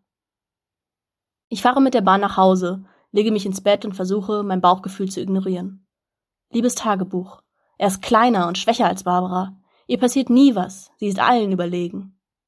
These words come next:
Das denkt auch Barbara, während sie mit dem kleinen Mann durch die Stadt läuft. Sie ging eine Zeit lang in den Judo-Club,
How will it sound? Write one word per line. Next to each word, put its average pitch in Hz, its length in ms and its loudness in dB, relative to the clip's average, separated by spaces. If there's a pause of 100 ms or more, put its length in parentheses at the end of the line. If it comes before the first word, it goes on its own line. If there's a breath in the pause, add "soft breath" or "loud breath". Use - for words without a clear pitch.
(760)
Das 190 140 -2
denkt 214 200 0
auch 220 80 4
Barbara, 190 600 2 (200 loud breath)
während 196 220 -2
sie 202 100 -4
mit 190 100 -4
dem 190 120 -2
kleinen 214 340 0
Mann 190 300 0
durch 180 100 -4
die 196 100 -8
Stadt 190 240 -6
läuft. - 440 -12 (340)
Sie - 120 -8
ging 226 180 4
eine 233 160 4
Zeit 220 240 2
lang 202 140 -2
in 202 60 -4
den 190 120 2
Judo-Club, 196 720 -4